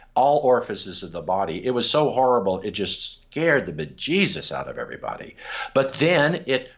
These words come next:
fairly quickly, like within four months, it, uh, morphed into a type of, uh, of, uh, existence in which it would not kill a host,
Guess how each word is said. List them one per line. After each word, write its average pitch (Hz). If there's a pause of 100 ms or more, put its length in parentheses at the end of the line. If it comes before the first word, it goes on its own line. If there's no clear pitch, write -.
fairly 214
quickly, 85
like 98
within 110
four 127
months, 120 (420)
it, 113
uh, 95 (100)
morphed 135 (180)
into 120
a 95
type 143
of, 107
uh, 80 (420)
of, 82
uh, 73 (240)
existence 101
in 113
which 123
it -
would 120
not 226
kill 92
a 78
host, -